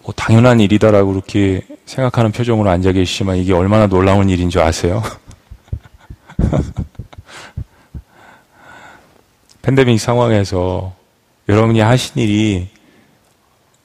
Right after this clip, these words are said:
여러분은 한 사람 하셨겠지만 공동체가 모이면 이렇게 큰 일을 할 수 있는 겁니다. 평상시에는 만 명 넘게 써서 내셨어요.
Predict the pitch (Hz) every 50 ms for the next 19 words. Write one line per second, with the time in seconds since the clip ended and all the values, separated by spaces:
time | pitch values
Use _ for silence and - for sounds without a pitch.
0 | _ - 113 113 123 139 156 160 160 180 190 175 175 180 175 165 147 127 139 131
1 | - 127 110 - - 120 127 131 127 - - 117 120 117 127 127 - - 127 123
2 | 123 101 101 98 95 98 107 113 113 107 98 90 87 85 - - 101 - - 139
3 | 135 131 123 110 110 113 - - 120 104 95 92 90 87 87 87 90 90 92 -
4 | - - - _ _ _ _ _ _ _ _ _ _ _ _ _ _ _ _ -
5 | - - - _ - - _ - - 151 156 175 180 165 - 147 143 147 147 107
6 | 87 95 113 127 131 127 113 98 98 - 110 104 123 131 123 135 135 117 85 85
7 | - 113 104 - - - 90